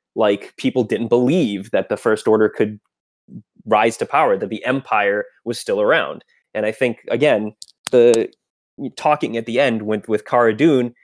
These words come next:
is signifying, like, "Look, these, the New Republic is blind. They're, they're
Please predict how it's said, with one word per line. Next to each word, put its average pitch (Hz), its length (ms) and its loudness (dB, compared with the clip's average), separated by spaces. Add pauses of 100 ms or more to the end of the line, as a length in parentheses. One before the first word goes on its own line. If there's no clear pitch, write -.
(220)
is 113 460 -4 (280)
signifying, 101 720 -2
like, 92 240 -8
"Look, 131 180 0 (160)
these, 104 400 -10
the 104 100 -2
New 123 140 -2
Republic 104 340 -2
is 95 100 -6
blind. 104 540 -4
They're, 90 420 -4
they're 90 440 -4